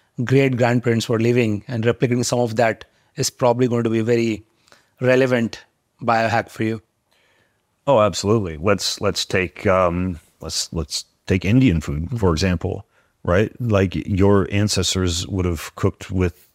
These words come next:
Speaker 2: healthy oils, like
Speaker 1: Mm-hmm.
Speaker 2: ghee, sometimes perhaps mustard oil, if it could be extracted, extra virgin olive oil,
Speaker 1: Mm-hmm.
Speaker 2: coconut oil, and the like. And the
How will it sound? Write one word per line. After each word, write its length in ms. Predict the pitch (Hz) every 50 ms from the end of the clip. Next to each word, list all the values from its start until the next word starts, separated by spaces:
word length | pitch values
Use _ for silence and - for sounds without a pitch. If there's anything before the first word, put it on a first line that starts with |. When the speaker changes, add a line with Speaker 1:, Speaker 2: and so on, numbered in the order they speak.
| _ _
Speaker 2:
healthy 360 | 73 - - 98 90 - 98
oils, 400 | 92 90 90 71 - - - -
like 220 | - 87 76 73 -
Speaker 1:
Mm-hmm. 160 | - 123 123
Speaker 2:
ghee, 520 | 131 95 95 92 90 90 90 87 87 - - -
sometimes 720 | - - - 90 85 92 90 85 87 90 87 - - - - - - - 135 127 123 107 -
perhaps 360 | - 104 98 95 90 - -
mustard 320 | 95 90 87 - 92 90
oil, 280 | 87 87 85 85 87 90
if 120 | 85 -
it 100 | 80 73
could 160 | - 95 87 78
be 240 | 87 87 85 78 - _ _ _ _ _ -
extracted, 840 | - 82 - - - 101 87 85 85 - 95 90 90 87 92 101 87
extra 240 | 92 92 - - 92
virgin 260 | 82 90 82 90 95
olive 320 | - 82 87 90 92 87
oil, 300 | 87 90 87 87 85 87 82
Speaker 1:
Mm-hmm. 80 | 69
Speaker 2:
coconut 360 | - 104 95 - 95 90 - 92
oil, 360 | 95 92 92 90 90 90 87
and 180 | - 87 85
the 60 | 85 85
like. 400 | 95 113 123 110 95 - - - _ _ _ _ _ _ _ _
And 380 | - 107 107 101 95 95 95 95
the 720 | 95 95 82 - - - 120 95 104 98 92 95 92 85